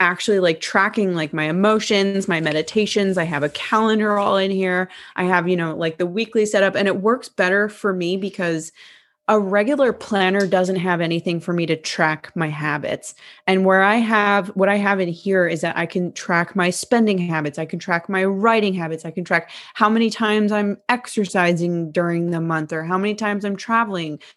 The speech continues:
So I really, like, I am in love with it, and I can color it and I can draw, and I, it's, like, just something I can be so super creative with and super nerdy with.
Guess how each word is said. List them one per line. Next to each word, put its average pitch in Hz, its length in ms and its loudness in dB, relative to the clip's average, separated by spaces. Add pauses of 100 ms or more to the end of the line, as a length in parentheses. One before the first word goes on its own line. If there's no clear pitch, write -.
(160)
So 214 260 2
I - 120 2
really, 214 440 2
like, 170 260 -4
I 170 200 -2
am 160 160 -2
in 143 120 -10
love 151 200 -6
with 185 200 -4
it, 202 200 -4
and 160 100 -6
I 151 80 -8
can 139 140 -8
color 214 560 2
it 226 220 2
and 180 100 0
I 180 80 0
can 175 160 -2
draw, 202 800 2
and 175 140 -2
I, - 80 -10 (500)
it's, 202 240 -2
like, 214 320 0
just 214 260 0
something 233 300 0
I 214 80 0
can 208 100 0
be 185 140 0
so 170 480 0
super 190 360 -4
creative 170 540 -4
with 208 260 0 (160)
and 190 380 2
super 175 340 0
nerdy 156 300 -2
with. - 500 -12